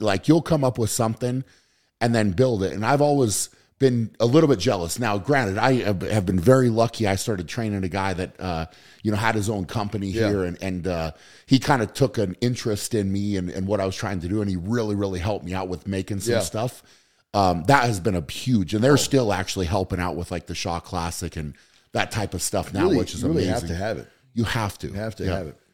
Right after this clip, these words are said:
Speaker 1: Especially back then, there
Speaker 2: Oh,
Speaker 1: was
Speaker 2: yeah.
Speaker 1: no way
Speaker 2: Well, Rogue
Speaker 1: to
Speaker 2: wasn't
Speaker 1: buy it.
Speaker 2: around to
Speaker 1: No.
Speaker 2: just go on Rogue
Speaker 1: No.
Speaker 2: and just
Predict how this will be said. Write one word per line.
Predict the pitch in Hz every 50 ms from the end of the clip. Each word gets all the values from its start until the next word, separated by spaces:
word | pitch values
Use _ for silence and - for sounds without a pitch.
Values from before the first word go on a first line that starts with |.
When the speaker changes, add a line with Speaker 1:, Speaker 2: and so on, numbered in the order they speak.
| _ _
Speaker 1:
Especially | 113 117 - 185 214 196 - - 131 104 95 - - - 113
back | 98 143 127 123 - - 85
then, | 90 135 151 143 127
there | 117 110
Speaker 2:
Oh, | 107 101
Speaker 1:
was | 123 139 143 117
Speaker 2:
yeah. | 123
Speaker 1:
no | 123 113
way | 104 92 104 107 113 110 101 95 92 - _ _ _ _
Speaker 2:
Well, | 196 160
Rogue | 156 160 160 151
Speaker 1:
to | 135 127
Speaker 2:
wasn't | 120 113 123 135
Speaker 1:
buy |
it. | 131 95
Speaker 2:
around | 90 90 92 107 120 -
to | - 117
Speaker 1:
No. | 110 120
Speaker 2:
just | 123 110 87 78 73 - - -
go | 135 135
on | 127 120 113
Rogue | 113 110 107 117 117
Speaker 1:
No. |
Speaker 2:
and | 120 107
just | 107 98